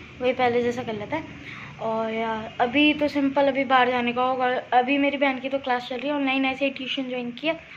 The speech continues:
तो वो चले, and then फिर हम निकलेंगे बाहर, तब मिलता हूँ। और मेरी बहन का बर्थडे भी आने वाला परसों, उसका भी ब्लॉग आएगा, तो एडिट करके आ रहे हैं, नहीं तो ऐसा पूरा यहाँ, यहाँ पसीना दिखाता हूँ।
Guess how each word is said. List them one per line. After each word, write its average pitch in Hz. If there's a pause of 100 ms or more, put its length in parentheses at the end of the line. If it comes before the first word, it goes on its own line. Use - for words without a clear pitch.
(120)
तो 262
वो 247
चले, 247 (400)
and 233
then 262
फिर 247
हम 247
निकलेंगे 240 (400)
बाहर, 240
तब -
मिलता -
हूँ। - (520)
और 285
मेरी 302
बहन 294
का 277
बर्थडे 277
भी 277
आने 262
वाला 254
परसों, 247 (380)
उसका -
भी 240
ब्लॉग 233
आएगा, 220
तो 262
एडिट 247
करके 247
आ 240
रहे 247
हैं, 254
नहीं 254
तो 254
ऐसा 247
पूरा 233
यहाँ, 220
यहाँ 220
पसीना 220
दिखाता 220
हूँ। -